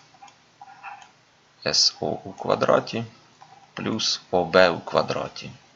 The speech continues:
Підносимо до квадрата вже знайдене. А квадрат на три і на дев'ять.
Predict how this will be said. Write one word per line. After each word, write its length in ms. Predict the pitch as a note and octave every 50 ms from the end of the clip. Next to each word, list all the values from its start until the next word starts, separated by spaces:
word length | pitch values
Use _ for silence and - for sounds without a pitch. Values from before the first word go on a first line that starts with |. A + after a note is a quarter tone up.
| _ - - - - - - - _ _ _
Підносимо 580 | _ F2 F2 F2+ F#2+ F#2 F2+ - - E2 E2+ E2+
до 140 | F2 F2 F2
квадрата 540 | - - G#2 G2+ - - C3+ B2+ - - F2
вже 300 | E2+ E2+ F2 G2 F#2+ -
знайдене. 560 | - - D#2+ E2 F2 - - - - - - - - - _ _ _ - - - - - - - - -
А 180 | - - F2+ -
квадрат 800 | - - E2 F2 F#2 G2 G#2 A2 A#2+ C3 C3 B2+ - - - - - - _ _ _ _ _ _ _ _ _ _ _ _ - _
на 220 | G2 - E2+ E2+
три 420 | E2+ - - G#2 G#2 A#2+ A#2+ A#2+ A#2+ - - _ _ _ _ _ - - - - - - _ _
і 80 | B2 G#2
на 160 | F2+ D#2 D#2
дев'ять. 560 | - - D2 C#2+ C#2 - - - - -